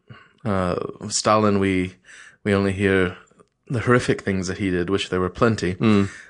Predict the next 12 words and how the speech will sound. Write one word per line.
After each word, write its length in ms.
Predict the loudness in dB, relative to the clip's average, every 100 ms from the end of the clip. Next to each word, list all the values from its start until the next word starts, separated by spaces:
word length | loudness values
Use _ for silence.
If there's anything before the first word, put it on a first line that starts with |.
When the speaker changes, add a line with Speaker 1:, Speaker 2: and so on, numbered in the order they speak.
| _
Speaker 1:
Um, 560 | -4 -2 -2 -4 -8 -8
but 120 | -2
one 160 | 2 4
interesting 440 | 4 2 -2 -2
thing, 300 | -2 0 2
when 180 | 2 0
the 320 | 0 0 -2 -6
fascists 680 | -6 0 0 0 -2 -2 -4
were 500 | 0 2 4 2 0 -8 _ _
marching 520 | -2 -2 0 -2 -4 -4
on 180 | -4
Moscow, 560 | 0 2 0 -2 -2 -2